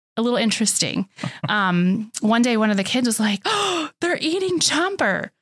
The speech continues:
And my husband was like, "No, one of the things about salmon is they are, um, herbivores, that they don't eat, they don't eat meat at all." And so he went over to look up and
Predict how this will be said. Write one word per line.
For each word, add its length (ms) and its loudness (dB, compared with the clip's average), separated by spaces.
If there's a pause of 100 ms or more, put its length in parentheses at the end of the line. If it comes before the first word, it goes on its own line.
(320)
And 140 4
my 100 4
husband 300 2
was 100 4
like, 160 2
"No, 500 4
one 200 2
of 60 2
the 80 0
things 180 2
about 180 -2
salmon 360 2
is 180 0
they 400 0
are, 500 -2 (140)
um, 420 -2 (680)
herbivores, 460 2
that 100 -2
they 140 0
don't 240 0
eat, 380 -2 (100)
they 100 -2
don't 260 0
eat 360 -2
meat 380 0
at 100 -2
all." 320 -2 (160)
And 220 2
so 360 0 (340)
he 100 0
went 140 2
over 140 2
to 160 -2
look 140 -2
up 200 -2
and 320 2